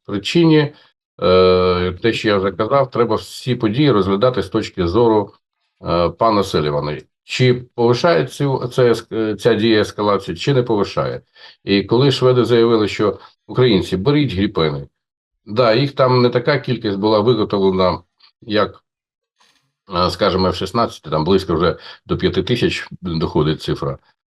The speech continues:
І їх було виготов-, виготовлено, якщо не помиляюсь, там десь тисяча триста літ-, е, цих літаків, але це, кхм,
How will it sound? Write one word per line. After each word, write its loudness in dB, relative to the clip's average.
І -2
їх 2
було 4
виготов-, 2
виготовлено, 0
якщо 0
не 2
помиляюсь, 0
там 0
десь -2
тисяча -4
триста -2
літ-, -2
е, 4
цих -4
літаків, -2
але 4
це, 2
кхм, -2